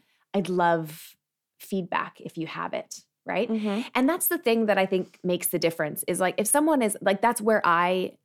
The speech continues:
Speaker 1: I would never give someone feedback.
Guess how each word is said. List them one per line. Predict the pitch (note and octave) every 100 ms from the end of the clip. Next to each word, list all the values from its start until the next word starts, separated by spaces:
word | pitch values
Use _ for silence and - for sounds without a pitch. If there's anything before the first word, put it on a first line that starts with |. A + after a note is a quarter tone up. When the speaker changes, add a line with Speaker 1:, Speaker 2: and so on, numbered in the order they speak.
| _
Speaker 1:
I | - G3
would | A#3 G3+
never | G3 F3 F3 E3 D#3+ - _ _
give | E3+ E3
someone | - D#3+ D#3+ D#3 D3+ - _ _ _
feedback. | - - E3+ E3 D#3 - F#3 -